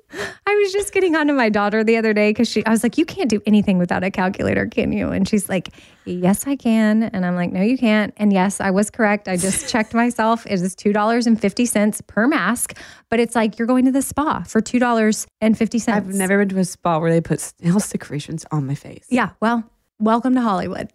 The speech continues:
Speaker 1: This is what the stars are doing. <laughs> It says here, "Simple ingredient with glowing results."
Speaker 2: Okay.
Speaker 1: The snail mucin ha-, has
Speaker 2: No.
Speaker 1: seven times higher
Speaker 2: Mm-mm.
Speaker 1: concentration than other snail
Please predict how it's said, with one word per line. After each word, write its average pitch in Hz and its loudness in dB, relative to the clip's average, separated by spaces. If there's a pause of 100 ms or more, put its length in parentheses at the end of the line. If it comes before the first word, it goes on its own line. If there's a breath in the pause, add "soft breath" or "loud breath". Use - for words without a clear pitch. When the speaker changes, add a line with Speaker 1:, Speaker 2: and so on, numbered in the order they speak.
(120)
Speaker 1:
This 214 -2
is - -2
what 269 0
the 294 -2
stars 247 0
are 269 0
doing. 196 0
<laughs> - 0 (800 loud breath)
It 262 -2
says 254 0
here, 202 0
"Simple 320 0
ingredient 240 2
with 214 -2
glowing 208 2 (160)
results." 185 -2 (400 loud breath)
Speaker 2:
Okay. - -20 (280 loud breath)
Speaker 1:
The 220 0
snail 233 0
mucin 202 2 (360 loud breath)
ha-, - -10 (120)
has 208 -2
Speaker 2:
No. - -6
Speaker 1:
seven 285 0
times 233 0
higher 214 0
Speaker 2:
Mm-mm. 185 -4
Speaker 1:
concentration 208 2 (320 loud breath)
than 208 0
other 220 0
snail 180 0